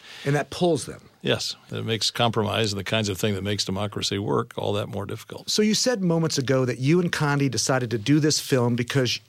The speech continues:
Speaker 1: you're worried about the Republic. What worries you about the Republic?
Speaker 2: Th-, this is not the fabled rocket science. You just pick up the paper, listen to radio or television or your Facebook stream or whatever any given day,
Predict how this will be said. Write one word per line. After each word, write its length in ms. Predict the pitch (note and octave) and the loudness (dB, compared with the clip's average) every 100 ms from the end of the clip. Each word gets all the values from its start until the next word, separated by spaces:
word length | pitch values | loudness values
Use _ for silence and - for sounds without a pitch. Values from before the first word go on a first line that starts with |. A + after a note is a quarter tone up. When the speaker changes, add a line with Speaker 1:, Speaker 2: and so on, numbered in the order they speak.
| - | -10
Speaker 1:
you're 240 | C#3+ C3 | -2 0
worried 460 | B2 A#2+ D#3+ F3 D3+ | 0 2 2 2 0
about 320 | A#2+ B2 B2 | 2 0 0
the 80 | B2 | -2
Republic. 500 | G#2+ - A2 - - - _ _ _ | -2 -4 -6 -8 -18 -20 _ _ _
What 300 | B2+ E3+ G3 | -2 -2 0
worries 460 | C#3 C3+ C3+ A#2+ B2+ | -2 0 0 0 -2
you 100 | A#2 | -2
about 220 | G#2+ G#2 | -2 -6
the 80 | G2 | -8
Republic? 500 | F#2+ G2 - - - | -10 -12 -12 -16 -8
Speaker 2:
Th-, 200 | - D3+ | -2 0
this 220 | C3+ D#3+ D3+ | 2 2 2
is 100 | B2+ | 2
not 200 | E3+ D#3+ | 2 0
the 100 | B2+ | 0
fabled 400 | C#3 B2 A2 G#2 | 2 2 2 2
rocket 320 | A2+ A2+ G2+ | 0 2 0
science. 400 | A2 F#2 F#2 A#2 | 0 0 0 0
You 60 | |
just 220 | G#2+ C3+ - | 0 -2 0
pick 180 | C#3 | 2
up 100 | B2+ | 0
the 100 | - | 0
paper, 320 | G2 A#2 A2 G2+ | 0 0 2 0
listen 280 | A#2 - | 0 0
to 60 | G2+ | 0
radio 260 | G#2+ A2 F2+ | 0 0 0
or 60 | |
television 600 | F2+ A2+ G#2 G2+ G2 F#2 - - - - - | 0 0 2 -2 -4 -8 -10 -14 -16 -12 -2
or 160 | G#2 | 0
your 220 | G#2 G2 F#2+ | 2 0 -2
Facebook 600 | F2+ A2 A#2+ - F#2+ - | -4 -2 0 2 0 2
stream 320 | - A2+ G2 | 2 2 2
or 80 | G2+ | 0
whatever 320 | A2 G2 G#2 | 0 0 -2
any 260 | A#2 A#2+ | 0 0
given 300 | G2+ A2 G2+ | 2 2 2
day, 440 | G2 G#2 F#2 F#2+ | 2 2 0 -2